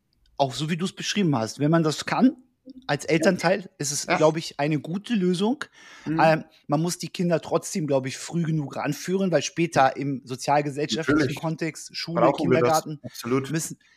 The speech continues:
Speaker 1: genau, da, da, da lernen die das aber schnell genug.
Speaker 2: Das denke ich
Speaker 1: Also,
Speaker 2: auch, weil wie gesagt,
Speaker 1: das
Speaker 2: die Kinder sind so aufnahmefähig, das
Speaker 1: Ja.
Speaker 2: ist so krass.
Speaker 1: Und wir Menschen sind einfach, ach, ich will, also ich hab mich ganz weit, ich lehne mich jetzt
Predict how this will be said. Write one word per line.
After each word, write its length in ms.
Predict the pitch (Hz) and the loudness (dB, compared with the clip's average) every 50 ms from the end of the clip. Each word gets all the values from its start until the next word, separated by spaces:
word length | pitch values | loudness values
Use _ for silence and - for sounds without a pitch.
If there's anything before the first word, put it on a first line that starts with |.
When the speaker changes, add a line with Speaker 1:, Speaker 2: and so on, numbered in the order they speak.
| _ _ | _ _
Speaker 1:
genau, 320 | - 131 139 139 160 160 - - _ | -8 -2 0 0 0 0 -2 -10 _
da, 100 | - 143 151 - - | -2 -2 -2 -2 -2
da, 120 | - 151 156 156 - _ - 165 170 | 0 0 0 0 -2 _ 0 2 2
da 180 | 170 139 - 156 | 2 2 0 0
lernen 240 | 147 139 147 180 190 | 2 2 4 4 4
die 40 | 170 | 2
das 200 | - 147 - 170 | 0 -4 -2 -2
aber 120 | 147 143 | -2 -2
schnell 220 | - - 147 143 | -2 -2 -4 -4
genug. 340 | 131 139 120 117 - - - _ _ _ _ _ _ _ | -2 -4 -6 -6 -8 -12 -18 _ _ _ _ _ _ _
Speaker 2:
Das 160 | - - - | -12 -6 0
denke 200 | - 156 143 123 | 0 2 2 2
ich 140 | 123 131 123 | 2 4 6
Speaker 1:
Also, 180 | 123 120 110 - | 4 4 4 2
Speaker 2:
auch, 60 | - - _ | -6 -12 _
weil 180 | 127 135 139 143 | 4 4 6 6
wie 80 | 160 | 6
gesagt, 260 | 147 147 143 147 139 135 | 6 6 6 6 4 4
Speaker 1:
das 40 | - - | 2 -2
Speaker 2:
die 80 | 123 | -2
Kinder 280 | - 160 156 156 151 143 | 0 2 4 4 4 4
sind 180 | 147 147 139 | 4 2 2
so 120 | - 160 - | 4 6 6
aufnahmefähig, 840 | 101 143 135 139 135 117 120 127 123 123 - 135 123 120 123 127 127 | 6 6 6 4 4 4 4 4 0 0 0 2 2 4 2 2 0
das 160 | 127 117 - | -4 -8 -8
Speaker 1:
Ja. 60 | 107 | -8
Speaker 2:
ist 160 | 123 - - - | -8 -8 -4 -2
so 180 | 147 143 135 | 0 0 0
krass. 600 | 143 - 147 123 123 127 - - - - - _ _ _ _ _ _ _ _ _ _ _ _ _ _ _ _ | -2 2 2 2 2 2 -2 -6 -8 -10 -12 _ _ _ _ _ _ _ _ _ _ _ _ _ _ _ _
Speaker 1:
Und 220 | - 156 160 151 | 0 0 0 0
wir 140 | 123 165 165 | 2 2 2
Menschen 460 | 160 147 147 175 - - - 202 175 | 4 4 2 0 0 2 2 2 2
sind 160 | 160 170 160 139 | 2 0 0 2
einfach, 340 | 101 139 147 - - - - - | 2 0 0 0 -4 -10 -10 -10
ach, 220 | 160 160 - - _ _ _ | -10 -10 -10 -16 _ _ _
ich 220 | - 147 - - - | -8 -8 -8 -4 -2
will, 180 | 160 170 151 - | -2 -2 -2 -4
also 160 | 143 120 120 | -6 -8 -4
ich 100 | - 165 | -2 0
hab 140 | 160 - 165 | 0 0 0
mich 160 | 151 - - | -4 -2 2
ganz 320 | 165 156 165 180 - - | 2 2 2 2 0 2
weit, 240 | 156 156 151 147 - | 2 2 2 2 -2
ich 160 | - 135 - 147 | -10 -10 -4 0
lehne 160 | 160 170 170 | 0 2 2
mich 100 | 156 127 | 0 -2
jetzt 200 | 147 143 - | -4 -8 -8